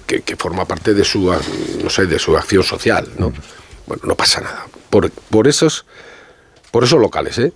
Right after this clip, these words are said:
Speaker 1: Vuelvo a repetir, yo creo que los que no se dedican a esa acción social deberán de pagar el ibi todos. Todos. Y es lo que tenem-, este gobierno tiene que trabajar.
Speaker 2: Y me dice usted que el gobierno no ha abandonado, ni el P S O E no ha abandonado ese objetivo, porque
Speaker 1: No, no, para
Speaker 2: lleva,
Speaker 1: nada.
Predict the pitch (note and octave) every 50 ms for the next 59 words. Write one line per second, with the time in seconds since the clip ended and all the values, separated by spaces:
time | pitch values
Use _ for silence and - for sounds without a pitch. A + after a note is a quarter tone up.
0 | - - _ _ _ _ _ _ _ - G2+ A2 A#2+ B2 A2 G#2 E2 D#2 C#2+ -
1 | C#2+ - - - - - - - _ G#2+ A2+ B2 - - C3 B2 G#2 F2+ - A2+
2 | G#2 G2+ F2 - - - F#2 G#2 A#2 - - A#2 G#2 F#2 E2 E2 - E2+ D#2+ E2+
3 | E2+ - E2+ D#2 - - D#2+ D#2 D#2 - D2 - - F#2+ B2 F3+ F#3 - _ -
4 | - _ _ _ _ _ _ _ _ - - - - A2+ - F2 E2+ D#2+ D#2 D#2+
5 | D2+ D2+ - - - C#2 C#2+ E2 F#2+ F2+ - - - - - - - - - -
6 | - _ _ _ _ _ _ _ _ _ - E2 - - - - - - - F#2+
7 | F#2 E2+ E2+ F#2 F2 - - - D#2 D#2 E2 D#2 - F2+ - - F2+ D#2+ E2 E2+
8 | F2 F#2+ G2+ E2 F#2 E2 D2+ C#2+ - - - - - - - F#2+ F#2 G2 F#2+ G#2+
9 | G#2 - G#2+ A#2+ A#2 G#2 G2 G#2+ A2+ A#2 G#2+ F#2+ F#2+ F#2 F#2 F2+ E2+ E2+ F#2 F#2
10 | F2+ E2+ E2+ D#2+ D2 E2 E2+ - F#2 F2+ G#2 G2+ F2+ F#2 F#2 F#2+ F#2+ F2+ F2+ F2+
11 | F2+ F2 E2+ F2+ - F#2 D#2+ - F2 D#2 - C3+ C3 G2+ D2+ D2 D#2 - D2+ D#2
12 | D#2 D#2+ D#2+ - - - F2 E2 D#2 D#2+ - - -